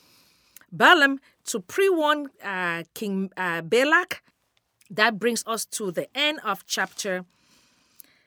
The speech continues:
twenty-four. That, uh, brings us to chapter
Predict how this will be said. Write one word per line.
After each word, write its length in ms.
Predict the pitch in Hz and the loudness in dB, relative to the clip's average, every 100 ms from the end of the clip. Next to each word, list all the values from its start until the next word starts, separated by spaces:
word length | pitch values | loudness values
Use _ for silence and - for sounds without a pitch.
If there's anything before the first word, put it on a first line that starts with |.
| _ _ _ _ _ _ | _ _ _ _ _ _
twenty-four. 1000 | - 240 220 226 - - - 392 269 151 - _ _ - _ _ - | 0 0 2 -6 -8 -8 2 6 6 4 -12 _ _ -20 _ _ 0
That, 360 | 247 302 302 _ | 6 6 6 _
uh, 240 | 220 220 | 2 4
brings 400 | 208 165 285 269 - | 2 -2 -2 -2 -2
us 280 | 254 254 - - - | -2 0 -4 -4 -2
to 440 | 240 214 196 190 _ _ _ | -2 -2 -4 -6 _ _ _
chapter 800 | - 214 208 - 233 214 202 | 2 2 2 -10 -6 -6 -6